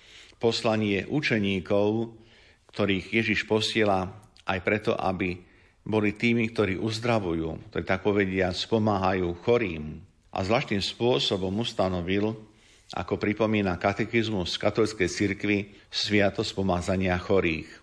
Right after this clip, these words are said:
Jakubov list, na ktorý sa odvolávame, keď rozprávame o sviatosti pomazania chorých, potvrdzuje prítomnosť vlastne tohto gesta už v samotnej prvotnej cirkvi.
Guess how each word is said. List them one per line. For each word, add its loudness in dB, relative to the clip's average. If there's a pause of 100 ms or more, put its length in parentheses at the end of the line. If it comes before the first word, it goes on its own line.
(280)
Jakubov 2
list, 0
na -4
ktorý 2
sa -2
odvolávame, 0
keď -2
rozprávame 0
o -6
sviatosti -4
pomazania 2
chorých, -2
potvrdzuje 2
prítomnosť 0
vlastne -2
tohto 0
gesta -2 (200)
už -2
v -14
samotnej 0 (640)
prvotnej 2
cirkvi. -2